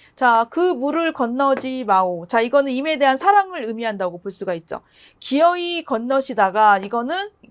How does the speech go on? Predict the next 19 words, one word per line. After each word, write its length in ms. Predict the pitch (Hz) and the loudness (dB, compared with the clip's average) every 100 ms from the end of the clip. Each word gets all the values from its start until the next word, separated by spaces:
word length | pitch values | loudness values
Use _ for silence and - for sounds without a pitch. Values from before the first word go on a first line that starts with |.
| - | -8
이거는 360 | 214 214 208 | -4 -2 -4
사랑을 580 | 202 330 330 320 302 277 | -4 0 0 0 -2 -2
의미하고, 560 | 190 190 190 180 185 214 | -4 -4 -6 -4 -4 -4
임과, 300 | 208 202 - - - | -4 -8 -8 -14 -16
이거는 440 | 196 196 262 330 | -6 -2 -2 -2
이별을 460 | 208 226 330 320 277 | -6 -4 0 0 0
의미하죠. 480 | 196 180 170 208 226 - _ _ _ - | -6 -6 -8 -8 -10 -14 _ _ _ -16
기어이 560 | 226 240 240 277 339 370 _ _ _ - - _ _ _ _ - - _ _ _ _ | -6 -2 0 -2 -4 -8 _ _ _ -20 -20 _ _ _ _ -20 -20 _ _ _ _
건너시다가, 1120 | - 220 240 240 214 196 185 220 214 190 175 | -8 -4 -4 -4 -2 0 4 6 6 4 2
자, 120 | 202 | -2
"물에 340 | 185 226 320 311 | -4 -2 -2 2
빠져 320 | 339 339 330 | 2 2 -2
죽으니." 480 | 277 208 220 190 175 | -4 -10 -8 -8 -8
자, 180 | 285 - | -8 -8
이건 240 | 214 240 | -6 -6
죽음을 520 | 240 262 285 392 381 285 | -6 -8 -4 -2 0 0
의미하죠. 580 | 208 202 190 170 220 233 | -2 -4 -4 -4 -6 -6
이건 220 | 185 180 | -8 -8
죽음을 800 | - 185 185 180 240 294 320 | -10 -12 -10 -6 -2 -2 -4